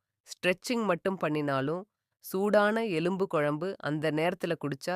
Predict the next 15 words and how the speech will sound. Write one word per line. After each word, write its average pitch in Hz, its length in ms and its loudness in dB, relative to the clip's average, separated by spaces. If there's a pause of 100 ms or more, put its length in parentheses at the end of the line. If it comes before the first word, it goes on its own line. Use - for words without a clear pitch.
தசை 151 300 0
குணப்படுத்துற 156 640 -2
வேலையை 139 380 0
உடனே 131 400 0
ஆரம்பிச்சிடும். 127 580 -2 (480)
கிளைசின், 208 600 4
புரோலின், 185 560 2
ஜெலட்டின் 160 580 0 (340)
எல்லாம் 196 520 4
இணைப்பு 226 580 2
திசுக்களை 202 600 0 (100)
குணமாக்கி 196 680 2 (120)
கணுக்கால், 185 800 2 (260)
முழங்கால் 185 640 4
இறுக்கத்தை 170 540 -2